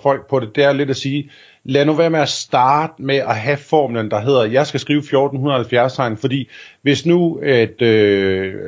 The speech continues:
Michael, når du skal dele et, øh, et, øh, øh, et opslag, eksempelvis med den her episode, du laver et opslag på LinkedIn,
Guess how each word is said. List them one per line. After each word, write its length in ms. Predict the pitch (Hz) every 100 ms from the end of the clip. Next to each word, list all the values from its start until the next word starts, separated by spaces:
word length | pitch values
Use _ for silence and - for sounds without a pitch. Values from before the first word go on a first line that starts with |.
| 117
Michael, 240 | 123 135
når 100 | 120
du 120 | 120 147
skal 240 | 156 -
dele 400 | 135 139 147 127
et, 340 | 113 104 95
øh, 200 | 101 98
et, 340 | 95 98 95 90
øh, 560 | 90 87 85 82 80 80 78 _ -
øh, 220 | 92 87 -
et 140 | 135
opslag, 260 | 127 - 123
eksempelvis 340 | - 135 110
med 80 | 120
den 140 | 120
her 100 | 127
episode, 460 | 104 92 110 127 123
du 100 | 123
laver 160 | 123 107
et 60 |
opslag 320 | 120 - 117
på 100 | 110
LinkedIn, 420 | 104 101 98 113